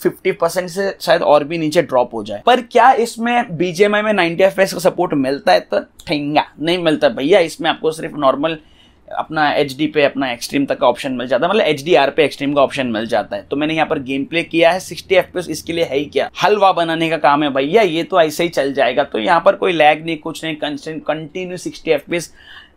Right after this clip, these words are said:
आराम से चलता है, एक परसेंट भी लैग नहीं देता है। कितना भी हॉट ड्रॉप मारो, कितना भी कहीं चले जाओ, शैनॉक पे उतर जाओ, कुछ भी कर लो भैया, इसको कुछ फर्क नहीं पड़ता। So परफॉर्मेंस सेक्टर में कोई दिक्कत नहीं।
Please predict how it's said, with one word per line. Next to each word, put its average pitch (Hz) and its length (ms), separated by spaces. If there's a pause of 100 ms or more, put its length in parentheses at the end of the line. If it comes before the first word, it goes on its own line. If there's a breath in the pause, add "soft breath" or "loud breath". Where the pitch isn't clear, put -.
आराम 185 380
से 175 140
चलता 147 420
है, 147 200
एक 170 320
परसेंट 151 400
भी 151 80
लैग 135 280
नहीं 139 160
देता 135 300
है। 139 160
कितना 151 340
भी 156 100
हॉट 123 220
ड्रॉप 135 220
मारो, 131 240
कितना 143 420
भी 151 100
कहीं 131 240
चले 123 280
जाओ, 131 180
शैनॉक 143 480
पे 147 60
उतर 131 260
जाओ, 139 120
कुछ 175 260
भी 160 160
कर 147 160
लो 139 180
भैया, 139 360 (680 soft breath)
इसको 160 240
कुछ 147 200
फर्क 120 200
नहीं 113 140
पड़ता। 104 340
So - 180
परफॉर्मेंस 196 520
सेक्टर 175 280
में 175 120
कोई 156 160
दिक्कत 135 380
नहीं। 127 120